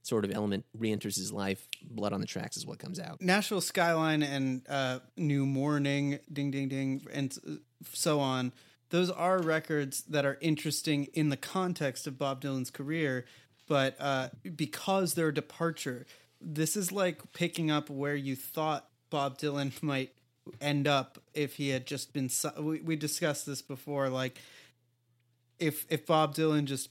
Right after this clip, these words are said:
Speaker 2: n-, after, um, John Wesley Harding was, like, quiet,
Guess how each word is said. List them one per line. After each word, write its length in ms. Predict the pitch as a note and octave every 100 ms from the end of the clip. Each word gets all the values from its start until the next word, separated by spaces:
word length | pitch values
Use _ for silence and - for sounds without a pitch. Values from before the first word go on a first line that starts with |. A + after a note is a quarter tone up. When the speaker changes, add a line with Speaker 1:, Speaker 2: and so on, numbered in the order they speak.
| -
Speaker 2:
n-, 140 | D#3 D3 _
after, 640 | C#3 C#3+ - D#3 C#3+ C3+ C3+
um, 360 | C#3 C3+ B2 A#2+ _ _ _ - - _ _
John 240 | - D3 C#3+
Wesley 300 | C#3 C3+ C3+
Harding 400 | C3+ C#3 C3+ A#2+
was, 160 | A#2
like, 180 | B2+ A#2
quiet, 580 | - C3+ B2+ B2 B2 -